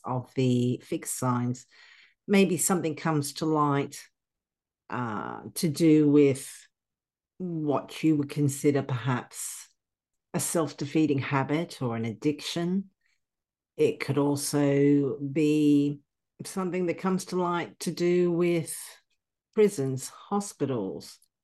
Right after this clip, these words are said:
uh, spiritual retreats. Some people consider the twelfth a very spiritual place. I'm not so sure, but, you know, it's certainly a possibility. There's that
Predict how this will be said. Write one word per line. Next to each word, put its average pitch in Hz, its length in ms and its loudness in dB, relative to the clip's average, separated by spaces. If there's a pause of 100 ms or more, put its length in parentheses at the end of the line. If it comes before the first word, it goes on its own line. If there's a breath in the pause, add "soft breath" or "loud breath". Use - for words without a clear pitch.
(280)
uh, 107 280 -4
spiritual 156 760 4
retreats. 120 800 -6 (1500)
Some 233 280 0
people 214 300 2
consider 185 440 0
the 147 160 0
twelfth 156 560 -4
a 170 60 -2
very 143 340 0
spiritual 156 680 -4
place. 170 800 -4 (1080)
I'm 160 320 0
not 151 280 -2
so 143 300 -2
sure, 160 800 0
but, 151 220 2
you 202 80 4
know, 151 160 2
it's 143 200 -4
certainly 139 380 -2
a 131 40 -2
possibility. 143 1040 -2 (760 soft breath)
There's 156 480 2
that 139 320 -2